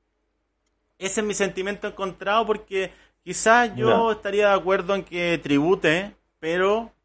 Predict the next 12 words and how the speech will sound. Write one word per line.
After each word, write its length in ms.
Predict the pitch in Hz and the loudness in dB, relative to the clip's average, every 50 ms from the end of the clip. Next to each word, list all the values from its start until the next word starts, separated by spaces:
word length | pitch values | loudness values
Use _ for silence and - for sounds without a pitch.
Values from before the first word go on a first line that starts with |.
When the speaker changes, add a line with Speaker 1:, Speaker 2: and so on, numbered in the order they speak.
| _ - | _ -8
Speaker 1:
que 160 | 147 143 139 | -4 -4 -2
el, 360 | 139 139 135 131 131 131 120 | -2 -2 -2 -4 -4 -6 -6
el 180 | 98 135 131 123 | -6 -6 -6 -8
tramo 340 | - - 151 156 165 175 170 | -6 -2 -2 0 0 0 0
hubiera 200 | 170 160 156 151 | 0 0 0 0
sido 920 | 151 - 165 160 160 156 156 151 151 151 147 143 139 135 127 123 123 - _ _ _ _ _ _ - | -2 -2 -2 0 0 2 2 4 4 4 4 4 4 2 2 0 -2 -6 _ _ _ _ _ _ -8
más 260 | 131 147 156 147 147 | -4 -4 -4 -2 0
alto, 340 | 147 143 135 120 - 123 117 | 0 0 0 -2 -4 -6 -6
los 120 | 120 123 120 | -6 -8 -8
que 160 | - 131 123 | -8 -12 -10
tienen 340 | 117 143 143 151 151 147 143 | -8 -6 -6 -4 -4 -4 -2
renta 580 | 139 143 160 165 170 170 - 175 170 170 170 | -2 -2 -2 -2 -2 -6 -4 -2 0 0 -2